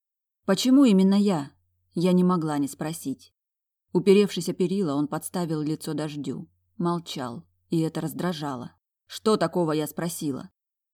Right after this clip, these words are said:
«Генерал Орм, раз уж вы начали весь этот разговор, так будьте любезны ответить».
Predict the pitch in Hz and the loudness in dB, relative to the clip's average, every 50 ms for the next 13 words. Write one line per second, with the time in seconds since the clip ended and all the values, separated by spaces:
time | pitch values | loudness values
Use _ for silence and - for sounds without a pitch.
0 | _ _ - 165 175 196 208 220 226 240 233 220 - 202 180 170 156 143 - - | _ _ -2 2 6 6 8 8 6 6 4 4 2 2 2 2 0 -4 -6 -6
1 | - 180 196 196 - 208 170 185 190 208 214 233 220 - 185 165 160 165 165 175 | 0 2 2 2 2 0 -2 0 2 2 2 2 2 0 0 0 0 0 -2 -2
2 | 165 - 175 180 175 165 147 185 180 185 208 220 - - 180 165 165 214 269 - | -4 -4 -4 -4 -6 -4 -2 -2 -2 0 -2 -4 -4 -4 -4 -2 0 0 0 2
3 | - 196 185 185 170 196 185 143 165 160 160 160 - 175 175 147 - - - - | 2 4 4 6 6 4 4 4 4 2 2 2 0 -2 -2 -2 -2 -6 -12 -16
4 | - | -20